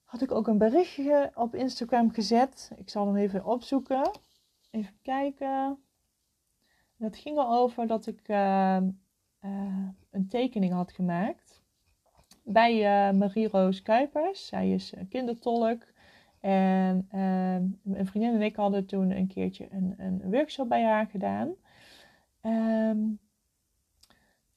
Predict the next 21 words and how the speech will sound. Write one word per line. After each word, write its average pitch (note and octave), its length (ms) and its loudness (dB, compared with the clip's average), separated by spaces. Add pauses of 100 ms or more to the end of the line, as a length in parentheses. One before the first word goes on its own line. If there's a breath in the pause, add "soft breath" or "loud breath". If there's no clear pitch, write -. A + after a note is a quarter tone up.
eh, G#3 1080 -6
dat - 180 -16
was, G3+ 220 -6
eh, G3+ 140 0
niet A3+ 240 0
<laughs> A3+ 260 2
alleen A#3 240 4
voor A3+ 120 -2
kinderen, C4+ 400 -2
was G#3+ 200 -2
dus F#3+ 180 -10
voor, F#3+ 300 0
eh, F#3+ 120 2
volwassenen. A#3 640 -4
En G3 100 -2
die, G3 360 0
dat G3 120 -8
heette G3+ 280 0
de F#3+ 100 0
workshop F#3+ 460 0
Heelbeelden. E3+ 880 0